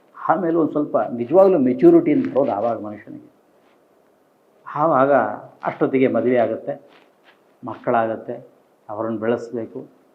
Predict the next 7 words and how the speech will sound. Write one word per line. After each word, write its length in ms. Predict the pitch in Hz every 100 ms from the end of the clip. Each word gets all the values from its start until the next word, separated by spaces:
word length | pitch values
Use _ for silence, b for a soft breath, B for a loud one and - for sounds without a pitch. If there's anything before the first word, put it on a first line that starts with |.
| _ _ _ _ _ _ _ _ _
ಅವ್ರಿಗೆ 260 | 117 123 117
ಓದಿಸ್ಬೇಕು, 720 | 120 123 127 131 117 113 131 - _ _ _ _ _ _ _ _ _ _ _ -
ಅವ್ರನ್ನ 260 | 127 131 123
ಒಳ್-, 300 | 127 127 117
ಒಳ್ಳೆ 200 | 131 127
ಸ್ಥಿತಿಗತಿಗೆ 580 | - 135 131 123 123
ತಲುಪಿಸ್ಬೇಕು. 800 | 120 123 120 - - 127 - 139